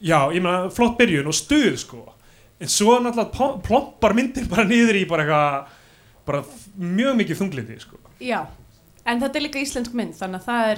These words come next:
Speaker 1: Já.
Speaker 2: kannski fyrirséð. Eh,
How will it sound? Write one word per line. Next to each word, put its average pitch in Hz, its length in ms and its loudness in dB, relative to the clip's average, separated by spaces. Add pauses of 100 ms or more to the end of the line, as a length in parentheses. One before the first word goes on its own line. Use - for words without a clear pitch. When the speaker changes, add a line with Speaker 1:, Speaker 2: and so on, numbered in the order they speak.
(100)
Speaker 1:
Já. 147 120 -14 (120)
Speaker 2:
kannski 214 320 -10
fyrirséð. 320 460 -4 (960)
Eh, 220 500 2